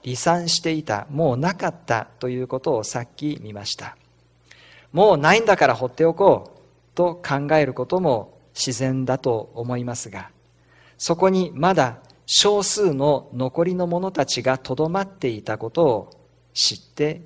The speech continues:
いたわけです。ヨシアはその同胞たちのためにも働きたいと思ったのです。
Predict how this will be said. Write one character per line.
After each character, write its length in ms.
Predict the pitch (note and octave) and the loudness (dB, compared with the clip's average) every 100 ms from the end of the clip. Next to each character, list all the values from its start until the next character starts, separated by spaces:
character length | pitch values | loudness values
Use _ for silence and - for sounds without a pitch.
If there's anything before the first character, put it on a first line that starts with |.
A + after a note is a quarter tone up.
| - | -12
い 100 | E3+ | -6
た 160 | D3 F#2 | -4 -6
わ 100 | F#2 | -8
け 140 | F#2 | -14
で 100 | - | -12
す。 180 | - - _ _ _ _ _ _ _ _ - - - - | -12 -12 _ _ _ _ _ _ _ _ -20 -20 -20 -2
ヨ 100 | D#3+ | 0
シ 180 | E3 D3+ | 2 2
ア 80 | A#2+ | 2
は 340 | B2+ C#3 - _ _ | 2 -2 -4 _ _
そ 220 | - D#3 | -4 -2
の 340 | D3+ E3+ D#3+ C3+ | 0 0 -2 2
同 200 | E3+ F#3 | 4 6
胞 240 | F#3 G3 | 4 0
た 120 | F#3 C#3+ | 0 0
ち 140 | C#3 | -2
の 140 | A#2 | -4
た 140 | - B2+ | -4 -2
め 120 | D3 | 0
に 100 | F3+ | 2
も 280 | F3+ A#2+ F2+ - - | 2 2 0 -16 -12
働 440 | - B2 C3+ C3 - | -6 2 2 2 0
き 80 | |
た 140 | - E3+ | 0 0
い 120 | C#3 | 0
と 520 | - - D#3 D#3 - - | -6 0 2 0 -4 -8
思 200 | A#2 C#3 | -6 -6
っ 60 | - - | -8 -10
た 120 | A2 | -10
の 140 | G2 | -10
で 100 | F#2 | -14
す。 240 | G2 - | -14 -14